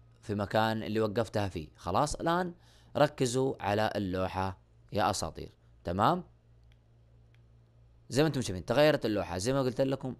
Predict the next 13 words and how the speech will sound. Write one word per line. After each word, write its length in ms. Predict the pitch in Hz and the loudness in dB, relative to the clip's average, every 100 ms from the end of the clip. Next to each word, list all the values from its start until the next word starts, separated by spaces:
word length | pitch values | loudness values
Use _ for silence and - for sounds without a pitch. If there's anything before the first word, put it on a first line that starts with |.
| - | -8
السيارة 460 | 104 - 127 127 | -8 -2 2 2
ذيك 160 | 123 123 | 2 -2
المجانية 400 | 113 101 113 120 | -4 -2 -2 -2
كانت 300 | 113 117 113 | -2 -4 -4
ثلاثة 260 | - 123 | -2 -2
وثلاثين، 480 | - 117 113 127 135 - - - - | 0 -2 0 -4 -4 -8 -20 -18 -8
انتقلت 500 | 117 123 - 123 98 | -2 0 2 0 0
لهذه 420 | 98 104 104 107 | -2 0 -2 -4
السيارة. 540 | - - 92 78 65 - - - - - - | -4 -4 -4 -6 -8 -12 -20 -20 -20 -8 0
الآن 400 | 170 170 170 170 - - - _ - | 2 4 2 0 -12 -20 -20 _ 2
راح 180 | 147 156 | 4 6
على 140 | 156 | 4
طول 260 | - 92 | 4 -6